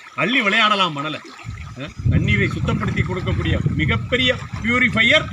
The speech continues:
இந்த மணல். வரலாறு சொல்லுது, நான் சொல்லல, அறிவியல் சொல்லுது. தண்ணியை சுத்தமாக வடித்தெடுக்கக்கூடிய,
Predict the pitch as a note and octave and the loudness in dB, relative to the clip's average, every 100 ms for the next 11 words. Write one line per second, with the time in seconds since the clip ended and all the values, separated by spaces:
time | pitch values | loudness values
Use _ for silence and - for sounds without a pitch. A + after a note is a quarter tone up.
0 | - C#3 D#3 B2+ A#2+ A#2 G#2+ F#2+ - - | -4 -4 -4 -4 -6 -8 -10 -14 -20 -20
1 | - - - - - - D#3+ B3+ A#3+ F#3+ | -20 -20 -20 -20 -18 -4 2 2 2 0
2 | D3 A2 E3+ E3 C3+ C#3 - C#4+ A3 G3 | -4 -2 -2 -2 -2 2 4 4 4 2
3 | C3+ G2+ - - - - - - - - | 0 -4 -12 -18 -20 -20 -20 -20 -10 -2
4 | F#3+ C4+ B3 F#3+ - C#4 C4+ B3+ A3 - | 2 4 2 0 -2 2 4 4 0 0
5 | - - B3 G#3 A3+ A#3 G#3+ G3+ | -2 0 -2 0 -4 -2 0 0